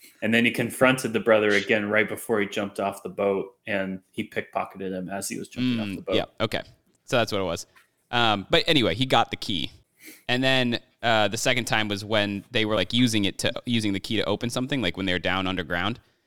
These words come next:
Speaker 2: and something happened, like, a scream happened, and they all started to turn and run,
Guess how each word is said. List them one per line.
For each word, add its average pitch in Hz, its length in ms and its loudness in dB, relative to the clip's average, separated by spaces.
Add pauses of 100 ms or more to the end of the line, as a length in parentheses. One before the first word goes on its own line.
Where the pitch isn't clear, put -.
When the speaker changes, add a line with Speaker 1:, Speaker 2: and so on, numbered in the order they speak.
(200)
Speaker 2:
and 101 380 2 (280)
something 104 360 -2
happened, 107 440 0
like, 95 180 0
a 98 40 -4
scream 110 380 0
happened, 98 320 -2
and 98 80 -4
they 104 80 2
all 101 160 4
started 95 440 -6
to - 60 -20
turn 113 220 -4
and 95 180 -4
run, 104 300 2